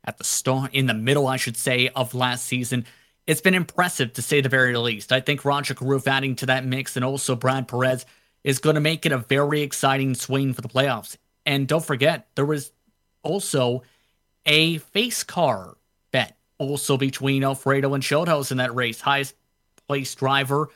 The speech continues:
had to have the, or rather the loser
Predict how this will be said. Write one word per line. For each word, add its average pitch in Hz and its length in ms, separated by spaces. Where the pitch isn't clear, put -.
had 147 400
to 143 640
have 143 460
the, 135 260
or 131 140
rather 139 400
the 123 100
loser 135 640